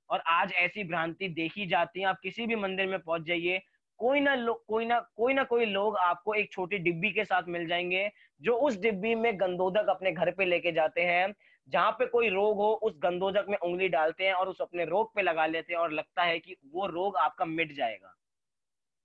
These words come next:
लेकिन वास्तव में ऐसी बात नहीं है। रा-, अ,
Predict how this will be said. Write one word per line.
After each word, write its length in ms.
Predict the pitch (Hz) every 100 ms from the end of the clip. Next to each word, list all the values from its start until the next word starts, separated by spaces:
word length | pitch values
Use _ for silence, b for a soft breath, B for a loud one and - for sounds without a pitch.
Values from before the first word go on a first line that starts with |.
| _
लेकिन 180 | 123 165
वास्तव 340 | 156 160 -
में 140 | 202 196
ऐसी 260 | 165 180
बात 200 | 185 180 185
नहीं 240 | 196 220
है। 100 | 143 - _ _ _ _ _ _ _ _ _ _ _ _ _ _ _ _ _ _ _ _ -
रा-, 260 | 127 131 -
अ, 160 | 131